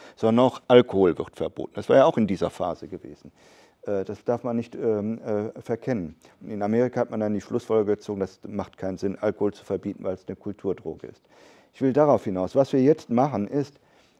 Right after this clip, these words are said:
und das ist bei diesen, ich sage mal, ungebildeten Politikern, die ich teilweise wahrnehme, ja auch nicht, ähm, äh, auch, auch naheliegend, dass sich keine Gedanken darüber machen,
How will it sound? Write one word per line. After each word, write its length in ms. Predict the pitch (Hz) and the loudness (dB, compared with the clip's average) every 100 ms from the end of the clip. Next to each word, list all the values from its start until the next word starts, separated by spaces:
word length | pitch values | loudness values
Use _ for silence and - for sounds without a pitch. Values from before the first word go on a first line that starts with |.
| _ | _
und 160 | 123 | -6
das 140 | 117 135 | -4 -4
ist 140 | - | -2
bei 120 | 120 | -2
diesen, 380 | 120 120 120 120 | -2 -4 -4 -6
ich 60 | 120 | -4
sage 180 | 127 | -2
mal, 180 | 117 110 | 0 -2
ungebildeten 760 | - 143 160 113 120 123 - 113 | 0 -2 0 0 0 0 -2 -6
Politikern, 560 | 98 110 131 143 113 95 | -4 -4 -2 -4 -4 -4
die 80 | |
ich 100 | 87 - | -8 -8
teilweise 460 | 95 90 90 90 | -6 -2 -4 -4
wahrnehme, 420 | 85 95 107 110 107 | -6 -6 -6 -6 -4
ja 160 | 98 | -4
auch 180 | 107 - | -6 -6
nicht, 220 | 101 95 _ - - _ _ - | -10 -10 _ -20 -20 _ _ 2
ähm, 320 | 107 104 - - | 2 2 -4 -12
äh, 100 | - - - | -12 -14 -4
auch, 200 | 113 101 - - | -4 -2 -8 -8
auch 200 | 113 101 | -6 -4
naheliegend, 760 | 110 131 135 90 90 85 80 - - - | -2 0 0 0 -4 -8 -12 -16 -18 -12
dass 140 | 107 | -4
sich 180 | 127 - | -4 -2
keine 280 | 131 147 147 | 0 2 2
Gedanken 400 | 123 120 139 135 | 2 2 2 -2
darüber 260 | 113 101 | 0 0
machen, 380 | 92 95 139 139 | -2 -6 -6 -10